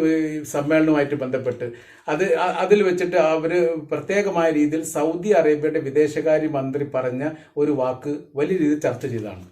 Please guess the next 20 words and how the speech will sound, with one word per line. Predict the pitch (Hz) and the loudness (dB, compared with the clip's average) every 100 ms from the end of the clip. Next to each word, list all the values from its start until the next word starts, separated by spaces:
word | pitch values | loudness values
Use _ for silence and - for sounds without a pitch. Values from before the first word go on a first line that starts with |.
| _ _ _ _ _ _ _ _ _ _ _ - - | _ _ _ _ _ _ _ _ _ _ _ -14 0
അതിൽ | 226 247 233 | 2 6 8
അവർ, | 220 | 8
അയാൾ | 214 196 202 | 6 4 4
പറഞ്ഞത് | 170 156 160 175 180 - - _ _ | 4 2 2 0 -2 -8 -20 _ _
പാലസ്തീൻ്റെ | 147 233 220 - 247 240 | 2 2 2 0 2 4
സ്വാതന്ത്ര്യത്തിന് | - 180 185 208 190 - 151 131 | 4 2 4 4 4 0 -2 -2
വേണ്ടി | 123 117 120 131 - _ _ _ _ | -2 -4 -6 -10 -14 _ _ _ _
ഇറാനും | 139 151 180 196 214 220 | -2 2 2 2 0 -2
സഹകരിക്കണം | - 147 131 139 139 143 123 135 - | -4 -4 0 0 2 0 0 -4 -4
എന്നുള്ളതാണ്. | 117 117 107 98 90 - _ _ _ | -8 -8 -8 -10 -14 -18 _ _ _
അതിൽ | 220 240 | -2 6
ഒരുപാട് | 214 185 190 208 226 | 6 6 2 2 2
അർത്ഥതലങ്ങളുണ്ട് | 220 165 156 - 208 175 139 139 147 135 147 | 2 0 -4 0 0 2 0 2 2 2 0
ആ | 123 135 | 0 -2
വാക്യങ്ങൾക്ക്. | 139 117 117 127 120 107 - - _ _ _ - | -2 -4 -6 -8 -8 -10 -14 -20 _ _ _ -8
അത് | 143 147 - - - | -4 -4 -8 -14 8
ഏത് | 208 240 | 10 10
തരത്തിലാണ് | 214 180 180 180 170 | 6 4 4 4 4
അവർ | 156 151 | 4 4
ഉൾക്കൊള്ളിച്ചത്, | 147 135 165 143 123 135 | 2 0 0 0 0 -2